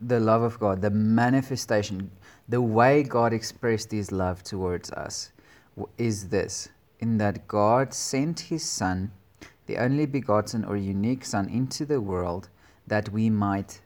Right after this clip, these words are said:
live through him. Okay? So the love results in life.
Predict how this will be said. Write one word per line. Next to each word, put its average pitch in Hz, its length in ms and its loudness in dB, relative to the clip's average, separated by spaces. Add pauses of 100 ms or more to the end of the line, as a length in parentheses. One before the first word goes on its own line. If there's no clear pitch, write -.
(140)
live 110 680 2
through 92 240 -4
him. - 300 -12 (480)
Okay? 113 320 -2 (420)
So 120 540 0 (300)
the 117 220 -2
love 117 840 4 (680)
results 113 1080 2 (240)
in 104 180 0
life. 92 600 2